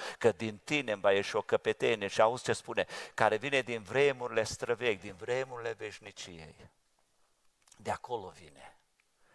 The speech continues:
Nu începe odată cu nașterea, douăzeci și cinci decembrie sau septembrie sau martie sau știu eu când,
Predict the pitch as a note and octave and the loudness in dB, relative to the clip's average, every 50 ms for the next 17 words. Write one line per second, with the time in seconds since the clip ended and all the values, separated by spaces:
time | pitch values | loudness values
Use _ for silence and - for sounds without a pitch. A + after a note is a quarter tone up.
0 | - - - - - - - C3 D#3+ G3+ A#3 A#3 A3+ A3+ - F#3 F#3 - - D#3 | -20 -20 -20 -20 -20 -18 -4 4 8 10 10 10 10 10 10 10 10 10 8 6
1 | D3 - D3 C#3+ - - C3 - - B2+ A#2+ B2 B2 A#2+ G#2+ - - - G2 E2+ | 8 8 8 8 8 4 -2 -2 -4 2 6 8 8 8 6 4 -2 -6 -6 -4
2 | D#2+ D2 C2 - - - _ _ _ _ _ _ _ _ _ _ _ _ _ _ | -4 -6 -6 -8 -12 -20 _ _ _ _ _ _ _ _ _ _ _ _ _ _
3 | - - C#3+ D3 D3+ D3 C#3+ C3+ - C#3+ C#3+ C#3 B2 C3 C3 B2+ - - C#3 C#3 | 4 8 10 12 12 10 10 6 2 2 2 2 4 4 2 4 6 8 6 8
4 | C3+ B2+ B2+ A#2+ - B2 B2 A#2+ - C3 - - - C3 C3+ C3 B2 B2 B2 - | 6 4 2 4 6 6 6 6 4 2 2 6 6 6 6 6 4 2 2 6
5 | - A#2 A#2 A#2 B2 B2+ B2 A#2 - - A#2 - - A2 G#2 - - A#2 A#2 G#2+ | 6 6 6 8 6 6 6 6 4 -2 -4 0 0 0 0 -2 -4 -4 -2 -2
6 | G2+ - - G#2+ F2+ D#2 - _ - | -2 -4 -6 -6 -6 -8 -10 _ -20